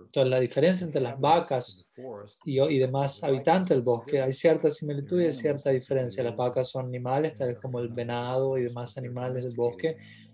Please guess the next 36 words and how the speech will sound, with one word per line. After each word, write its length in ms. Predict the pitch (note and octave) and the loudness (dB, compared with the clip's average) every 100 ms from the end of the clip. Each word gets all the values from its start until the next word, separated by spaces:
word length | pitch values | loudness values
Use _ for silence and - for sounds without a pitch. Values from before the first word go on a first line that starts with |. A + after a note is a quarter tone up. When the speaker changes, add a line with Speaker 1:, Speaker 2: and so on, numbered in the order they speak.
| _ - | _ 0
Speaker 1:
pero 240 | C#3+ E3 | 4 6
las 100 | C#3+ | 4
Speaker 2:
Mm. 40 | C3+ | 2
Speaker 1:
vacas 240 | C3+ C3 | 0 -2
son 160 | C#3+ B2+ | -4 -8
animales 400 | B2+ B2 B2+ B2+ | -8 -8 -8 -6
domesticados. 920 | A#2+ A#2+ - C#3 C3+ B2 A2+ G#2 - | -6 -8 -12 -6 -2 0 -2 -6 -16
Speaker 2:
So 80 | - | -20
they 140 | G2+ G#2 | -18 -18
have 100 | G2+ | -18
a 60 | |
closer 420 | _ G#2+ G2+ G#2+ G2 | _ -18 -18 -20 -4
Speaker 1:
Por 140 | B2 | 0
lo 100 | A#2 | 0
tanto, 320 | B2 C3 B2+ | 0 -2 -2
Speaker 2:
direct 60 | B2+ | -2
Speaker 1:
tienen 400 | C3 B2+ A#2+ A2+ | -2 -4 -6 -12
Speaker 2:
connection 580 | - G#2+ A2 - - D3+ | -16 -16 -18 -20 -12 -6
Speaker 1:
una 220 | C3 B2+ | -4 -2
conexión 440 | C3 B2 - C#3 | -2 -4 -6 -6
Speaker 2:
with, 60 | C3 | -4
Speaker 1:
más 300 | B2 B2+ - | -6 -8 -10
Speaker 2:
uh, 40 | - | -4
Speaker 1:
cercana 540 | C3 B2 C#3 C3 B2 | -4 0 -2 0 -2
y 40 | |
directa 440 | B2 B2+ B2 G#2 A#2 | 0 0 0 -4 -10
Speaker 2:
humans. 260 | A2 - _ - _ | -10 -20 _ -20 _
Speaker 1:
con 200 | - A#2+ | -12 -10
los 120 | A#2 | -8
seres 240 | - A#2+ A2+ | -6 -8 -8
Speaker 2:
And, 80 | G#2+ | -10
Speaker 1:
humanos. 500 | B2 A#2+ C#3 F3 - _ | -10 -8 -8 -10 -18 _
Speaker 2:
um, 400 | A2 G#2+ G#2 G#2+ _ _ _ D3 C3+ | -20 -20 -20 -20 _ _ _ _ -16
they 120 | C#3 | -14
are 140 | A#2+ A#2 | -14 -16
also 540 | C3+ A#2+ G#2+ G#2+ A#2 | -18 -18 -18 -18 -20